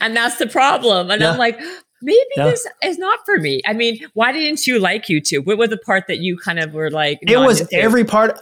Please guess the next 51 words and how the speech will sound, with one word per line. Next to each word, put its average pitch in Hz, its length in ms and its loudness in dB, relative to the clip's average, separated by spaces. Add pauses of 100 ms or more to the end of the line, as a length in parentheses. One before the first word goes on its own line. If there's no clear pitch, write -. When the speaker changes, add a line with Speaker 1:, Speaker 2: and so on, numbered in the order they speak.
Speaker 2:
'cause 208 160 2
I'm 240 100 4
a 202 80 4
writer. 160 640 0
Speaker 1:
<laughs> - 20 -20
Speaker 2:
Like, 175 180 2
one, 202 300 4
I'm 220 80 4
a 170 80 4
writer. 160 300 4
Like, 170 120 2
I 175 100 4
Speaker 1:
Yeah. 165 40 0
Speaker 2:
love 196 240 4
writing. 170 540 2
That's 180 200 2
a 226 120 0 (220)
quiet, 196 520 2
like, 160 320 0
introverted 175 580 2
activity. 160 540 -2
I'm 147 120 -2
more 233 200 4
of 208 60 -2
an 180 100 0
introvert 160 460 -2
than, 143 220 -4 (300)
than 147 120 -4
pe-, 165 200 -6
most 160 280 -2
people 139 180 -4
think. 165 400 -2
Like, 139 260 -4 (200)
I'm 165 140 -2
extroverted 175 580 2
in 151 80 -4
situations 151 580 -4
like 131 200 -8
this, 180 260 2
but, 156 160 -4
like, 147 180 -2
even 220 240 4
public 220 300 0
speaking, 202 480 -2
I'm 202 180 2
the 262 100 6
only 240 140 4
one 220 140 4
with 214 100 0
the - 60 -2
mic. 160 420 -2